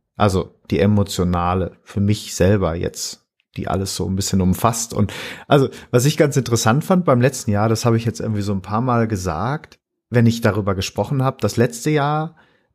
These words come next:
war für mich, ähm, auf beruflicher Ebene eine totale Katastrophe. Äh,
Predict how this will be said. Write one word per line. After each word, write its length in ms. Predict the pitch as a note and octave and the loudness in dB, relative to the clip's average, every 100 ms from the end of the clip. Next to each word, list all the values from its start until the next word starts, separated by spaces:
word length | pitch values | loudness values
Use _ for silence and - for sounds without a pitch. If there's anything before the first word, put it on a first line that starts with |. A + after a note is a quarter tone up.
| _ _ _ _ _ | _ _ _ _ _
war 480 | - A2 G#2+ G#2+ G#2 | -6 2 4 4 0
für 160 | - A2 | 0 2
mich, 420 | A2 A2+ - - _ _ | 2 0 -6 -18 _ _
ähm, 460 | A2 G2 F#2+ F2+ F2 _ _ _ | -6 -4 -4 -8 -10 _ _ _
auf 200 | F#2+ - | -12 -10
beruflicher 520 | F#2+ G#2+ - D3 D3+ | -8 -6 -4 0 0
Ebene 280 | - C#3 C#3+ | 2 2 4
eine 160 | C3+ A#2 | 4 2
totale 420 | A2 - A2 A2+ | -2 0 0 0
Katastrophe. 960 | B2+ - F#2 - F#2+ G2+ - F#3 E3+ _ _ _ _ - | 0 -2 -2 -6 -4 -4 -2 -2 -2 _ _ _ _ -4
Äh, 460 | G#2+ G#2 G2+ G2+ | 2 4 4 0